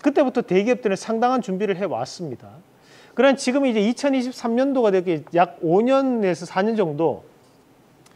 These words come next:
시간적인 부분이 흘렀습니다. 그만큼 이제 대기업들은 상당한 준비를 해왔고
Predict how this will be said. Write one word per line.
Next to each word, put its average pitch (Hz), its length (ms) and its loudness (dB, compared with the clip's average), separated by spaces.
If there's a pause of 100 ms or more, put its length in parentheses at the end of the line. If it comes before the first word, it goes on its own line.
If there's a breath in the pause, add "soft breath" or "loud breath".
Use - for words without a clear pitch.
(140)
시간적인 247 520 0
부분이 175 260 -4
흘렀습니다. 123 600 -8 (920 loud breath)
그만큼 254 360 2
이제 233 140 2
대기업들은 220 500 0
상당한 220 380 0
준비를 196 420 0
해왔고 151 680 -4